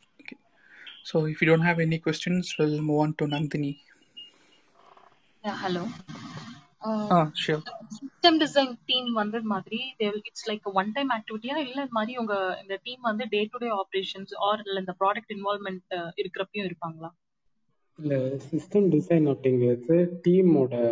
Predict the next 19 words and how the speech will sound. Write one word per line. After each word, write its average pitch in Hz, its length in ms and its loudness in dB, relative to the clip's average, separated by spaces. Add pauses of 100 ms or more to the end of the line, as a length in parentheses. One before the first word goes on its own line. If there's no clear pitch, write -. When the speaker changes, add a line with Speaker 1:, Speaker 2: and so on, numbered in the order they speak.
(580)
Speaker 3:
அந்த 139 200 4
மாதிரி 143 240 6
இல்ல. 120 140 -4
So 131 180 2 (160)
வந்து 127 280 4 (220)
இப்போ - 180 2
ஒரு, 120 220 4 (880)
அது 143 260 4
எஸ் 143 180 6
டி 202 160 6
ஒன், 160 260 4
டூ, 165 160 4
த்ரீ 151 180 4
ஏன் 135 220 4
சொன்னேன் 123 240 4
அப்படின்னா, 117 300 -2
உங்களோட 143 240 4
எக்ஸ்பீரியன்ஸ் 143 460 4
பொறுத்து. 120 280 0